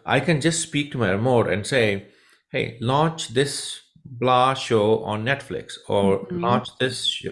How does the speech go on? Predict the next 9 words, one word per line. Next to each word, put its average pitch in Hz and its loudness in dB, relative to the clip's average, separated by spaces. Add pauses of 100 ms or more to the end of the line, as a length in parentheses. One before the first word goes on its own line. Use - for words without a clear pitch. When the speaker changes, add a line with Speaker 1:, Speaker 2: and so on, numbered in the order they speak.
Speaker 1:
uh, 95 -2
show 110 2
on 98 -2
YouTube." 101 -2 (360)
So 135 0
it, 135 2
it 117 2
knows 147 4
which 127 0